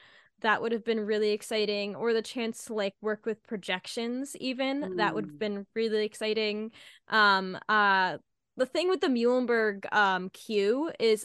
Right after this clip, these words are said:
Speaker 1: when I was in the, the theater major, it was a paper. Now they think, I, now I think they actually do, like, a hands-on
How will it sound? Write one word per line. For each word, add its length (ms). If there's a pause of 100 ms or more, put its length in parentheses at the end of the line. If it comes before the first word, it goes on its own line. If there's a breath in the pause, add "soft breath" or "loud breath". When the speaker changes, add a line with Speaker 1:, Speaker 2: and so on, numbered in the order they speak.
Speaker 1:
when 160 (120)
I 180
was 220
in 140
the, 120 (280)
the 120
theater 260
major, 500
it 160
was 320
a 200 (140)
paper. 600 (400 loud breath)
Now 360
they 160
think, 320 (160)
I, 120
now 220
I 220
think 180
they 100
actually 360
do, 200
like, 180
a 60
hands-on 1120